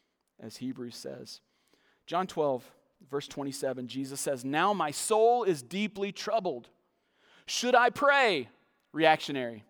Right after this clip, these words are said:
"Should I pray?" Reaction. "Father, save me from this hour."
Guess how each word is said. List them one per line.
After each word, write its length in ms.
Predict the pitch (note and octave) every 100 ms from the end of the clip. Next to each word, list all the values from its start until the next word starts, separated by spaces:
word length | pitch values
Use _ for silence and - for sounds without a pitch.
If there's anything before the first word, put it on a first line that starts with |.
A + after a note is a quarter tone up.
| _ _ -
"Should 180 | - A3
I 100 | A#3+
pray?" 420 | A3+ C#4 C#4 C4+
Reaction. 520 | G3 F#3+ G#3 G3+ F3 D3
"Father, 420 | B3 D4+ D#4+ B3+
save 320 | - D4 D#4+
me 100 | D4+
from 200 | - C4+
this 180 | A#3+ A#3+
hour." 440 | A#3 A3+ D#3+ C3+